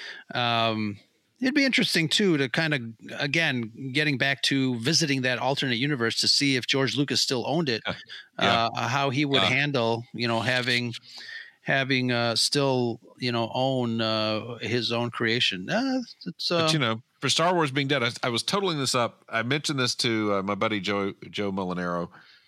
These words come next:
Speaker 2: uh, on the Rule of the Galaxy podcast. Um, I,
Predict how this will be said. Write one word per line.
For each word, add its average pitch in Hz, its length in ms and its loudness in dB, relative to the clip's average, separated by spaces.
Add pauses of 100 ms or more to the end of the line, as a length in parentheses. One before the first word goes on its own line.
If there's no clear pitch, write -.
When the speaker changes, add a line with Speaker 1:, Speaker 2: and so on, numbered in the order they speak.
(140)
Speaker 2:
uh, 87 320 0
on 92 140 -2
the 87 80 -2
Rule 95 160 0
of 87 60 -2
the 90 60 -4
Galaxy 90 480 -4 (180)
podcast. - 600 -8 (520)
Um, 87 540 -2 (540)
I, - 100 -10